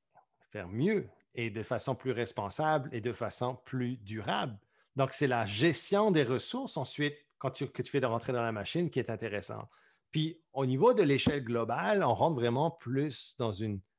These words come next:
réalisation de ces choses-là. Tu sais, dans l'ère industrielle, c'était comme go, go, go, on s'en foutait combien de fuel qu'on pouvait faire, on s'en foutait comment, ce qu'on pouvait polluer l'atmosphère, c'était plus, plus, plus, produire, produire, produire. Maintenant, on se rend compte que,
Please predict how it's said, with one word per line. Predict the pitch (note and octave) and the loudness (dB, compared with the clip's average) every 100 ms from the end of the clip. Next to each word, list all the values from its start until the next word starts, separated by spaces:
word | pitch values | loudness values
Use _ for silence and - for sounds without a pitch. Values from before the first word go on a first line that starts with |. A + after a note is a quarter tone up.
| - | -6
réalisation | A2+ C3+ B2 A2+ G#2+ G2+ E3+ F3 | 2 4 4 0 -2 -4 -4 -4
de | |
ces | C#3 A#2+ | -6 -8
choses-là. | A#2 G#2+ - - _ _ - | -8 -10 -10 -16 _ _ -6
Tu | C#3 | -2
sais, | D#3 | 0
dans | C3 | 0
l'ère | B2+ D#3+ | 0 2
industrielle, | C#3 B2 - - C3+ F#3+ F3 | 0 0 -6 -2 2 2 0
c'était | - A2+ | -2 -4
comme | A#2+ G2+ G#2 | -6 -8 0
go, | D3+ D3+ | 2 2
go, | C3+ | 2
go, | A#2 F#3+ | 2 2
on | D#3+ | 2
s'en | A2+ | -2
foutait | - - E3 D#3+ | -8 -6 -4 0
combien | B2 B2+ | 0 0
de | A2 | -2
fuel | - D3 D#3 | -4 -2 0
qu'on | C#3+ A2+ _ _ | 0 -4 _ _
pouvait | A#2+ A2 G2+ | -10 -8 -4
faire, | F3+ F#3+ | -2 -2
on | |
s'en | B2 A#2 | -2 -4
foutait | - D3 | -4 -4
comment, | C3 A#2+ B2 | -2 -4 -4
ce | - | -6
qu'on | A#2 | -8
pouvait | - B2 G#2 | -6 -8 -2
polluer | B2+ A#2 A#2+ | -2 0 0
l'atmosphère, | A2+ A2+ G#2 - F#3 F3 | -2 -4 -6 -4 -4 -4
c'était | - G#2 - - _ _ - | -6 -10 -12 -20 _ _ -14
plus, | - F4+ - | -6 -4 -4
plus, | F#3+ G#3 - | -4 -6 -4
plus, | A3 A3 - | 0 0 0
produire, | - E3+ F3+ - | -2 0 0 0
produire, | - C#3+ D3+ | 0 -2 -2
produire. | C#3 A#2 A#2 A2+ _ _ _ _ _ _ _ _ A2+ | -4 -4 -6 -10 _ _ _ _ _ _ _ _ -6
Maintenant, | G#2+ F3+ G#3 | 0 4 4
on | |
se | - | 2
rend | A#2+ | 0
compte | E3 F#3 | 2 0
que, | - | 0